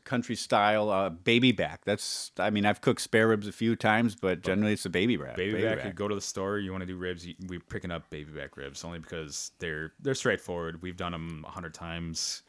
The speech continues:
Speaker 2: Uh, we're still shade tree chefs at making 'em, so I'm not saying we're awesome, but we make pretty decent ribs.
Speaker 1: All right,
Speaker 2: I think,
Speaker 1: so,
Speaker 2: at this
Speaker 1: so,
Speaker 2: point.
Speaker 1: so you get your, your rack of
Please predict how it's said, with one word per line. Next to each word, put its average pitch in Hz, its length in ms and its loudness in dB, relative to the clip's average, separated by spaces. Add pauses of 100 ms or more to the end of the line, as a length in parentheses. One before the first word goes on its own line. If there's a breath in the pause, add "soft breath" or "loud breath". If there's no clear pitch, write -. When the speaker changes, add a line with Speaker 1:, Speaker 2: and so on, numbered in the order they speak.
(420 soft breath)
Speaker 2:
Uh, 90 180 -2
we're 92 100 -2
still 107 360 4
shade 107 380 0
tree 107 140 -4
chefs 101 460 -2
at 87 240 -6
making 98 300 -6
'em, 127 320 -4
so - 160 -8
I'm 85 100 -4
not 87 140 -4
saying 90 180 -4
we're 80 140 -4
awesome, 98 480 -4
but 85 200 -4
we 87 100 -8
make 90 280 -10
pretty 98 200 -8
decent 76 280 -10
ribs. 73 340 -12 (320)
Speaker 1:
All 113 100 4
right, 98 120 6
Speaker 2:
I - 20 0
think, - 60 -6
Speaker 1:
so, 110 120 4
Speaker 2:
at 110 120 4
this - 80 -8
Speaker 1:
so, 117 120 2
Speaker 2:
point. 104 120 0 (100)
Speaker 1:
so - 140 2
you 113 100 6
get 135 200 10
your, 120 300 6
your 101 220 2
rack 104 380 10
of 90 300 0